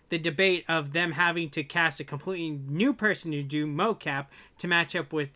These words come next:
uh, the V O's voice. And so they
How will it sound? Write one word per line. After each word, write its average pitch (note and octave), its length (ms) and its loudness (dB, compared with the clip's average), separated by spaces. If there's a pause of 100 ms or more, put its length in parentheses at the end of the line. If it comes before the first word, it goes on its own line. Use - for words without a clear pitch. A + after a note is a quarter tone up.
(180)
uh, D3 380 2
the C#3+ 380 -4 (180)
V F#3 260 0
O's F#3+ 340 2
voice. D3 520 -4 (400)
And D3+ 140 -4
so F#3 120 0
they D#3 220 0